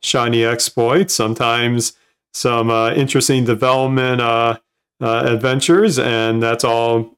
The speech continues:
the vods of that are also on this playlist as well. And details show notes are at shiny dev series dot com,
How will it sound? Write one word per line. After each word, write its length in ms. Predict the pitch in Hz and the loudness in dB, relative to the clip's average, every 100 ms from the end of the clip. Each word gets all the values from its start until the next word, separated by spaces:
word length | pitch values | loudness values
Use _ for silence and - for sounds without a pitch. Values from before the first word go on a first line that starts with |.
| - | -10
the 180 | 123 107 | -4 -2
vods 440 | 117 113 120 117 | 0 2 0 0
of 80 | 117 | 0
that 220 | 113 127 135 | 0 0 0
are 120 | 107 | 0
also 280 | 113 - 113 | 0 0 0
on 140 | 117 | 0
this 160 | 135 - | 0 0
playlist 500 | 110 95 98 104 107 | -2 -2 -2 -4 -4
as 160 | 107 | -4
well. 440 | 120 143 160 147 _ | -2 0 0 -2 _
And 380 | 117 107 107 107 - _ _ _ - | -4 -2 -2 -4 -10 _ _ _ -2
details 500 | 120 117 117 113 110 | 0 0 0 0 0
show 240 | 127 123 | -2 0
notes 300 | 135 196 - | 0 0 0
are 100 | 107 | 0
at 100 | 107 | 0
shiny 320 | - 117 110 | -2 -2 0
dev 240 | 113 113 110 | 0 0 0
series 320 | 113 110 104 | 0 0 0
dot 240 | 101 101 | -2 -4
com, 480 | - 160 156 151 147 | -2 0 2 0 -2